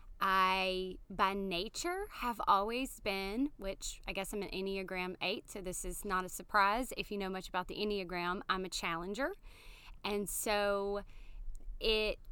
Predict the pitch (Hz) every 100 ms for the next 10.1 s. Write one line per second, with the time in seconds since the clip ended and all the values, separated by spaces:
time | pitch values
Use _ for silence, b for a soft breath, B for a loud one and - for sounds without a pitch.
0 | - - - - - - - - - -
1 | 220 - - - 202 208 - 262 240 -
2 | 226 - - - 208 190 185 170 - -
3 | - 214 208 220 254 240 175 233 - 226
4 | 208 202 254 240 190 180 214 175 - 208
5 | 190 - 226 226 202 202 180 175 - -
6 | 185 - - 202 - - 208 214 208 208
7 | - - 226 220 - 202 160 - - 202
8 | - 226 208 208 - 196 180 190 - 202
9 | 202 202 196 196 180 180 170 170 214 202